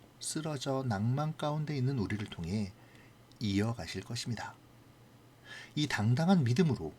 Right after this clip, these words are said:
오늘을 약속의 삶으로 이어가는 우리가 되어야겠습니다. 누가 뭐래도 우리는 하나님의 언약 아래 있는 축복의 사람들이니까요. 오늘 내가 붙잡아야 할 약속이 무엇인지,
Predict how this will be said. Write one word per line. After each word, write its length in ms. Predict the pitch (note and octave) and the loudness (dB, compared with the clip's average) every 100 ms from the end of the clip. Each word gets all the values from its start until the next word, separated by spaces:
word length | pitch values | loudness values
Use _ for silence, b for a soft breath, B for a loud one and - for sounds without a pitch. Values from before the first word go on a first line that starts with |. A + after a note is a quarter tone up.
| - - - - - | -16 -20 -20 -20 -6
오늘을 300 | G2+ E2+ E2+ | -4 -2 -4
약속의 440 | E2+ E2+ - F#2+ G#2 | -4 -4 -4 -2 -2
삶으로 440 | F#2+ F2 F2 F#2 | -2 -4 -4 -4
이어가는 640 | G2+ E2+ D#2 D#2+ G#2+ B2 - | -4 -6 -6 -2 -2 -2 -6
우리가 500 | G2+ F#2 E2 D#2 D2+ | -8 -8 -8 -10 -10
되어야겠습니다. 840 | - E2+ E2 G#2 - G2+ - - - - - - - - - - - - - - - | -10 -8 -6 -6 -8 -8 -8 -10 -12 -20 -20 -20 -20 -20 -20 -20 -20 -20 -20 -18 -10
누가 240 | F#2 F2+ | -4 -2
뭐래도 500 | G2+ E2 D#2 E2+ F#2 - - - - - - - | -2 -2 -4 -4 -6 -10 -20 -20 -20 -20 -20 -14
우리는 480 | - E2+ D2+ D#2 D#2 F#2+ B B B B B B - - - - | -10 -8 -6 -6 -8 -14 B B B B B B -20 -20 -20 -6
하나님의 480 | - A#2+ A2+ A2 | 2 4 6 4
언약 380 | A#2 G2 A#2 A#2+ | 4 4 4 4
아래 120 | A#2 | 4
있는 400 | B2 D#2+ F2 B2 D#2+ - - - - - | 2 0 0 -2 -4 -12 -20 -20 -20 -14
축복의 560 | - B2+ - A#2+ E2+ D#2 | -8 -6 -6 -8 -6 -6
사람들이니까요. 960 | - F#2+ F#2+ G2+ F2+ F2 - - - - - - - - - - - - - - - B B B - | -6 -4 -6 -8 -10 -10 -10 -10 -12 -18 -20 -20 -20 -20 -20 -20 -20 -20 -20 -20 -20 B B B -6
오늘 220 | F#2 F2+ | -2 0
내가 220 | E2+ E2+ F2+ | 2 0 0
붙잡아야 500 | G2 - A2 G#2+ G#2 | -2 0 2 2 0
할 160 | A2 | -2
약속이 380 | F2+ - G#2+ F#2+ | -4 -4 -4 -4
무엇인지, 640 | F2 F#2 - E2+ - - | -2 -4 -4 -6 -6 -8